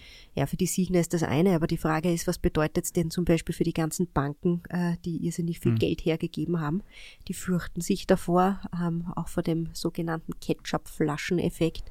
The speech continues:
Speaker 1: dass sie plötzlich, äh, quasi Eigentümer von ganz vielen Immobilien wären, die sie
Speaker 2: Mhm.
Speaker 1: dann irgendwie am Markt anbringen müssen. Ähm, also das wäre eher für die, für die Finanzlandschaft insgesamt ein Problem als, ähm,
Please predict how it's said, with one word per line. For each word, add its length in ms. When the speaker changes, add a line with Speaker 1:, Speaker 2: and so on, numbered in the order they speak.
Speaker 1:
dass 180
sie 80
plötzlich, 640
äh, 200
quasi 300
Eigentümer 420
von 140
ganz 220
vielen 220
Immobilien 640
wären, 340
die 120
sie 100
Speaker 2:
Mhm. 40
Speaker 1:
dann 200
irgendwie 340
am 140
Markt 320
anbringen 500
müssen. 380
Ähm, 340
also 200
das 200
wäre 220
eher 220
für 120
die, 160
für 140
die 80
Finanzlandschaft 880
insgesamt 600
ein 120
Problem 480
als, 400
ähm, 420